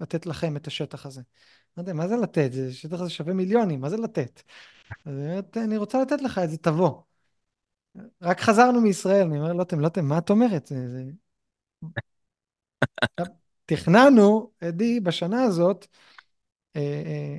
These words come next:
כאילו, הטיול בת, בת מצווה היה במרץ, מרץ-אפריל, ואז תכננו בספטמבר לנסוע לשנה טיול מסביב לעולם.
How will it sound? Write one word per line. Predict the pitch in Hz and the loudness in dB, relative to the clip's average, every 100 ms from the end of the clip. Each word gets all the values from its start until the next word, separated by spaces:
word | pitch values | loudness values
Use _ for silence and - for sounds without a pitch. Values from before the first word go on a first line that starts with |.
| - | -10
כאילו, | 180 165 | -2 -2
הטיול | 185 214 | 2 4
בת, | 180 | 4
בת | 170 165 175 | 0 -2 -2
מצווה | 190 175 175 | -4 -2 -2
היה | 165 | -2
במרץ, | 151 170 254 196 - - _ _ _ - | 0 2 2 2 -4 -20 _ _ _ -4
מרץ-אפריל, | 185 180 175 262 247 196 - | -4 -4 -4 -2 -2 -2 -6
ואז | 165 180 170 | -6 -6 -6
תכננו | - 165 220 247 | -10 -4 -2 0
בספטמבר | 196 - - 254 240 | -2 -4 -2 0 2
לנסוע | 185 151 220 | 0 2 2
לשנה | 202 - 185 | 2 2 -2
טיול | 196 185 190 | 0 0 0
מסביב | 180 170 156 | 0 -2 -2
לעולם. | 160 151 139 131 | 0 0 0 -2